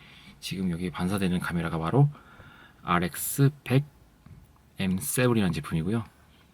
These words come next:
지금 카메라에 찍히고 있는 이 카메라가 바로 지브이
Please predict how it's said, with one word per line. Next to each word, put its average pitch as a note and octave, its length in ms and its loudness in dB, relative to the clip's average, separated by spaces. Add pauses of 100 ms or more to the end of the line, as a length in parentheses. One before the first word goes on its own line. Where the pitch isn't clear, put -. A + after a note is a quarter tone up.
(120)
지금 B2+ 540 2 (720)
카메라에 C3 380 6
찍히고 B2+ 400 0
있는 F2 320 2
이 D#2+ 120 -4
카메라가 F#2 420 -2
바로 G2+ 340 0 (460)
지브이 F#2+ 680 4